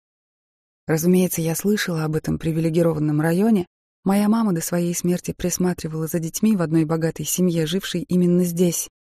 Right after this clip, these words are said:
И Джорджия тоже работала няней в обеспеченной семье из Уиндермира.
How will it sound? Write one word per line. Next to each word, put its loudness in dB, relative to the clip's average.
И 2
Джорджия 2
тоже 0
работала -2
няней 4
в -6
обеспеченной -4
семье 0
из -4
Уиндермира. 2